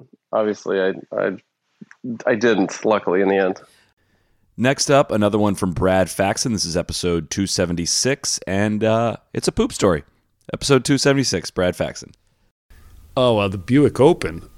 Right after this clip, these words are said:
Speaker 3: I, I, this was an amazing story. I, I didn't know it at the time, but I had an, an allergy to kinda, like, wheat, gluten, uh, and dairy.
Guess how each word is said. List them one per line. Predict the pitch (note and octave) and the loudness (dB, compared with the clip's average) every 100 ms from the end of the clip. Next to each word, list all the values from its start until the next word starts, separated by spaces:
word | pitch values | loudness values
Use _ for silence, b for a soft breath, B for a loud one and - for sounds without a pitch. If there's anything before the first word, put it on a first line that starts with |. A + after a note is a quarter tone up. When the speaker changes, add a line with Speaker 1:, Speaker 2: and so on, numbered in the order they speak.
| - | -12
Speaker 3:
I, | - A2+ - - | -8 -8 -10 -6
I, | A#2+ A#2+ - - - | -4 -4 -8 -20 -18
this | C3+ G#2 D#3 - | -10 2 2 4
was | B2 G2+ | 2 0
an | F#2+ | -2
amazing | G2 G#2 A#2 G2+ | -2 0 0 -2
story. | G2 G2+ | -4 0
I, | A#2+ C3 C#3+ | 0 4 4
I | |
didn't | D#3+ B2+ | 4 4
know | A#2+ B2 | 6 6
it | A#2 | 4
at | |
the | - | -2
time, | - A2 G#2+ | -4 -2 -2
but | G2 G#2 | -2 0
I | G#2 | 2
had | G#2+ F#2+ | 2 0
an, | F2+ - | -4 -6
an | G2+ | -4
allergy | F#2+ G#2 A2 G2 G2 | -2 0 0 0 -4
to | |
kinda, | E2 F#2+ G2+ F#2+ | -6 -6 -4 -4
like, | F2+ F#2 - | -4 -6 -8
wheat, | G2 G#2 G#2 G2+ - | -6 -4 -4 -10 -12
gluten, | - G#2 F#2+ G2+ G2+ - | -6 -6 -6 -6 -6 -8
uh, | F#2+ F#2+ F#2+ F2+ | -8 -6 -8 -10
and | F#2 F#2 F#2+ | -8 -6 0
dairy. | B2 B2+ G2 E2+ | 2 2 2 -2